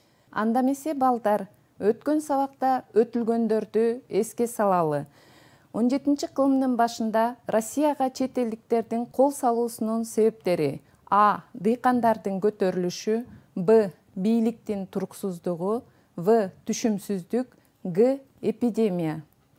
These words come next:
Туура айтасыңар. Б варианты — бийликтин туруксуздугу. Экинчи, он тогузунчу кылымдын алтымышынчы жетимишинчи жылдарында патшачылыктын реформаларынын мааниси эмнеде?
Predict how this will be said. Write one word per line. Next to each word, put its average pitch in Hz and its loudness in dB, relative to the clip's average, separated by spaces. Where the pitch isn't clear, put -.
Туура 196 -2
айтасыңар. 269 -4
Б 214 6
варианты — 277 0
бийликтин 214 0
туруксуздугу. 170 -2
Экинчи, 220 0
он 240 2
тогузунчу 277 2
кылымдын 233 2
алтымышынчы 233 0
жетимишинчи 247 -2
жылдарында 214 -2
патшачылыктын 254 -2
реформаларынын 247 2
мааниси 220 -2
эмнеде? 202 0